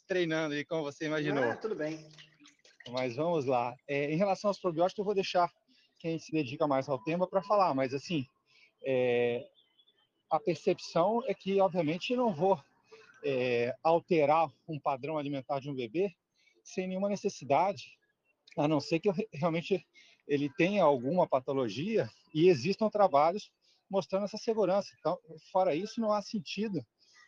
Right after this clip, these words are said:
Speaker 1: em fazer nenhum, nenhuma mudança de padrão, porque, teoricamente, o probiótico é saudável, não é bem assim, né?
Speaker 2: Uhum.
Speaker 1: Não, não que não seja, mas, enfim,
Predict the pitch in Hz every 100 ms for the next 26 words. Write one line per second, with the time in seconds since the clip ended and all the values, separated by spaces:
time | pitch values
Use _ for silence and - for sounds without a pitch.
0 | _ 156 - 151 147 151 151 185 190 165
1 | - 156 156 196 180 175 175 143 139 151
2 | 123 135 180 214 - _ _ - _ _
3 | _ _ 147 170 160 156 151 165 160 139
4 | 175 - - 143 139 170 151 - 131 117
5 | 147 151 117 120 120 156 185 - 160 139
6 | 113 - 151 117 _ - 104 135 147 135
7 | 143 147 147 139 143 - 160 - 170 143
8 | - 180 185 131 123 - 120 123 120 139
9 | 135 -